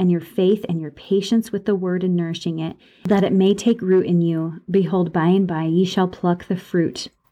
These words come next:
thereof, which is most precious, which is sweet above all that is sweet, which is white above all that is white,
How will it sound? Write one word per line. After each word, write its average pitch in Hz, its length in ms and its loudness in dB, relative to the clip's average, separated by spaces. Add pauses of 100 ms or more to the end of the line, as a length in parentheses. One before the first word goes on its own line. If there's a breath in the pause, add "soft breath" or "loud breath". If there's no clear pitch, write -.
thereof, 165 560 0
which 175 160 -2
is 180 140 0
most 175 460 2
precious, - 540 -14
which 185 200 -8
is 180 140 -2
sweet 196 400 -2
above 175 300 -4 (120)
all 185 220 0
that 185 160 -2
is 175 160 -2
sweet, - 420 -6 (460 loud breath)
which 202 180 0
is 185 140 2
white 190 420 2
above 185 300 0 (100)
all 180 160 0
that 185 160 2
is 185 160 -2
white, 165 440 -4